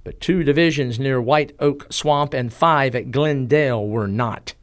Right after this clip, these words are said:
At five P M, Lee ordered that last column to attack, hoping that Hugh G from the left and Jackson from the swamp might hear the guns and join in.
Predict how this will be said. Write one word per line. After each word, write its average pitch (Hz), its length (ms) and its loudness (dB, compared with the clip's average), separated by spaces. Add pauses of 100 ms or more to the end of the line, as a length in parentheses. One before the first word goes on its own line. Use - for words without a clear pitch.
(720)
At 131 80 2
five 208 300 6
P 196 260 4
M, 202 180 6
Lee 185 280 4
ordered 180 400 4
that 143 180 2
last 165 400 4
column 170 420 4
to - 160 0
attack, 160 420 2 (280)
hoping 190 400 6
that 147 180 4
Hugh 190 420 0
G 156 600 2
from 151 180 -2
the 156 80 4
left 165 320 6
and 165 260 2
Jackson 151 600 2
from 151 180 0
the 147 100 2
swamp 170 400 2 (240)
might 120 280 0
hear 196 320 4
the 185 160 4
guns 139 540 0
and 139 160 0
join 135 300 0
in. 95 340 -4